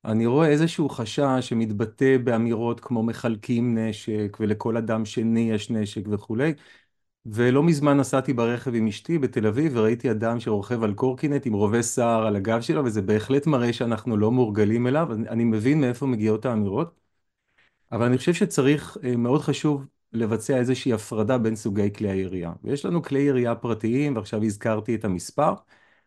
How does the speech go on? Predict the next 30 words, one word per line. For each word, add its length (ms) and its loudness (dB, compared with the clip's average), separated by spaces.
המספר, 420 2
אגב, 200 4
הוא 120 4
מאוד, 460 0
מאוד, 260 0
מאוד 180 0
נמוך 320 -2
בכל 460 0
קנה 220 -2
מידה 300 0
של 140 -2
מדינות 480 -2
מקבילות, 680 -2
והן 220 2
לא 160 6
מ-, 220 2
מדינות 420 2
מאוימות 580 2
כמו 200 -6
מדינת 420 -4
ישראל. 380 -4
אנחנו 260 -4
מדברים 300 0
על 100 -2
אחוז 400 -4
וחצי 340 -6
מהאוכלוסייה 640 -6
לפני 300 -6
השביעי 520 -6
לעשירי. 460 -4